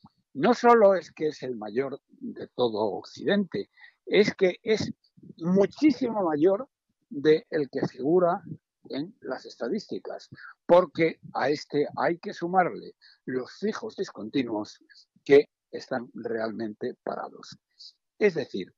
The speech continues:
el nivel de mendacidad de esta canalla es tremendo. Y ahora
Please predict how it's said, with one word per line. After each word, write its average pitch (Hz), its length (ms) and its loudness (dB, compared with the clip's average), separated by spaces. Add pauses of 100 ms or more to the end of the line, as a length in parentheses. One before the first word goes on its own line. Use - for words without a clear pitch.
(120)
el 175 200 0
nivel 226 320 0
de 190 120 2
mendacidad 135 760 -6 (420)
de 117 240 -2
esta - 340 -4
canalla 131 640 -2
es - 380 -2 (420)
tremendo. - 580 -6 (320)
Y 185 140 2
ahora 254 380 8